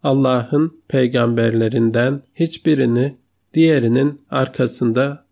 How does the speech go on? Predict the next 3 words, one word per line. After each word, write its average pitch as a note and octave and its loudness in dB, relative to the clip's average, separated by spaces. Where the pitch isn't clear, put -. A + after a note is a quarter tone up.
ayırmayız. A#2+ -2
Hepsine D3 0
inanırız. A#2 0